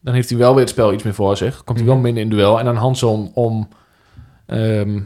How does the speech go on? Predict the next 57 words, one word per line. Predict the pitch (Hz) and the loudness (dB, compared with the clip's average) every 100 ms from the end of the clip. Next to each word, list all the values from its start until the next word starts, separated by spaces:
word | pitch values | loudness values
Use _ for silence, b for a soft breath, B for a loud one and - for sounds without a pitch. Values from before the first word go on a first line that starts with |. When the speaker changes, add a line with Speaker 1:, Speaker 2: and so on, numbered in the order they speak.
| 135 _ _ _ | -12 _ _ _
Speaker 1:
Hornkamp | 110 127 127 110 | -2 0 2 2
heen | 110 | 2
laten | 120 107 98 | 0 0 0
lopen. | 92 | 0
Ik | 113 | 0
weet | 120 | -2
niet | 107 | -2
of | |
Hanson | 110 110 107 | -2 -2 -2
daar | 107 104 107 | 0 -2 -4
makkelijk | 104 123 123 - | -2 -2 -4 -4
in | |
is, | 101 | -6
maar | 127 | -4
dan | 127 | -2
heeft | 117 | 0
hij | 120 | 2
wel | 110 | 2
iets | 135 117 | 0 -2
meer | 110 | -2
vrijheid | 123 120 110 101 | 2 2 4 2
dan | 110 | 0
wat | 107 101 | -2 -2
hij | 110 | -2
nu | 117 | -2
heeft. | 101 90 - _ _ _ - | -2 -6 -10 _ _ _ -6
Speaker 2:
Als | 147 | -2
jij | 165 | 0
nou | 165 | 0
vrijdag | - 160 147 | 0 -2 0
naar | 131 | -4
het | |
perspraatje | 135 120 - 101 - | -4 -6 -6 -8 -10
gaat | 98 98 | -12 -10
en | 104 | -10
dit | 110 | -10
even | 104 101 107 | -12 -12 -12
Speaker 1:
Als | 101 - - | -14 -18 -14
ik, | 113 | -2
Speaker 2:
doseert | 120 120 135 120 117 | 0 2 2 4 2
Speaker 1:
eh, | 113 | 0
Speaker 2:
aan, | 98 98 | -4 -6
eh, | |
Speaker 1:
ik | - | -2
zal | 127 | 0
het | 123 | 2
aan | 117 | 0
mijn | 117 | 0
baas | 127 | 0
vragen | 127 110 | -2 -4
of | 107 | -4
ik, | 113 - | -6 -4
eh, | 107 | -2
vrij | 113 107 | 0 -2
kan | 95 | -2
krijgen. | 98 95 123 | -4 -2 -2
Speaker 2:
<laughs> | 139 | -4